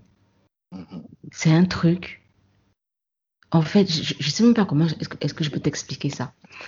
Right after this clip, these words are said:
Speaker 2: C'est-à-dire que tout est toujours urgent tout le temps. Tout est toujours, pas, peut-être pas urgent, mais, mais c'est toujours, tout est toujours gros tout le temps. Tu vois ? Parce que on est dans, on est sur un continent où, gars, en,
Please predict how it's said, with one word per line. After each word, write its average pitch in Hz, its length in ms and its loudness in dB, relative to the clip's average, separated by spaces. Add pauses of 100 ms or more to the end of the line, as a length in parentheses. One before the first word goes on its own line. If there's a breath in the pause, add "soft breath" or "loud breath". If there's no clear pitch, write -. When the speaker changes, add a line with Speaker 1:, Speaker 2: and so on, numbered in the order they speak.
(140 loud breath)
Speaker 2:
C'est-à-dire 208 360 6
que 190 200 2 (520 loud breath)
tout 277 220 4
est - 80 8
toujours 160 360 2
urgent 147 260 -2
tout 151 120 -4
le 135 60 -2
temps. - 260 -8
Tout 214 120 4
est 202 60 4
toujours, 165 260 -2
pas, - 400 -8
peut-être 220 180 2
pas - 200 0
urgent, 156 360 0
mais, 147 320 0
mais 151 260 -2
c'est - 160 -8
toujours, 214 440 0 (320 loud breath)
tout 254 120 2
est 277 60 8
toujours 170 240 2
gros 170 280 6
tout 165 140 -4
le 135 60 -2
temps. - 220 -6 (380)
Tu - 160 -6
vois ? 135 320 -2 (360 loud breath)
Parce - 220 -4
que 220 220 4 (120)
on 220 120 6
est 226 100 6
dans, 151 260 0
on 208 100 4
est 208 40 4
sur 156 200 0
un 190 60 4
continent 156 680 2
où, 156 260 -2
gars, 147 500 0
en, 151 140 0